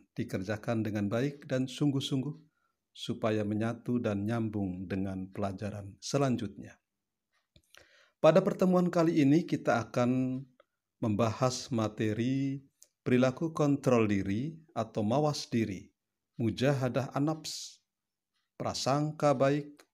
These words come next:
husnudzon, dan persaudaraan ukhuwah. Pada pertemuan kedua ini difokuskan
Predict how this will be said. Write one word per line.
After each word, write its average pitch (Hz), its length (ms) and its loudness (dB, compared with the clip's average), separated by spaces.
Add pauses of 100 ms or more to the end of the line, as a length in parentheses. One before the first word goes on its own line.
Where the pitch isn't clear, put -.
husnudzon, 143 720 2 (400)
dan 110 320 2
persaudaraan 110 880 -2 (320)
ukhuwah. 139 400 -6 (1600)
Pada 156 240 4
pertemuan 156 560 4
kedua 123 320 4
ini 160 480 0 (640)
difokuskan 135 880 -2